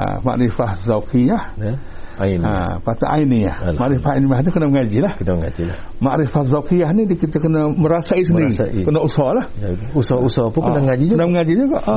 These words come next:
Speaker 2: Hmm. Kita tidak tahu.
Speaker 1: Ha, tak biasa. Yang ketiga ialah makrifah.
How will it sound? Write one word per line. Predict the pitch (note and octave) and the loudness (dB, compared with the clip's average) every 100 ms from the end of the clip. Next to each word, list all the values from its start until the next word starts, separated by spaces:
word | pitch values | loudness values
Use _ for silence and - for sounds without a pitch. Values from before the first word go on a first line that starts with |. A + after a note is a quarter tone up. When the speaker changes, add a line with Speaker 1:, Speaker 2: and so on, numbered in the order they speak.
| G3+ | 0
Speaker 2:
Hmm. | F#3+ D#3 - | 0 -4 -6
Kita | - G#2 | -4 -2
tidak | A#2 A#2 A#2 | 0 0 0
tahu. | C3+ | 0
Speaker 1:
Ha, | C3+ B2+ | 0 0
tak | A#2 C#3+ | 0 -2
biasa. | D3 G#3 - C#4+ C#3 - - - | 0 0 0 -2 -2 -4 -12 -8
Yang | D3+ C#3 B2+ | -2 0 0
ketiga | C3 B2+ E3+ | 0 0 0
ialah | B2 C3 | 0 0
makrifah. | B2 - - C3 | 0 -2 -2 -2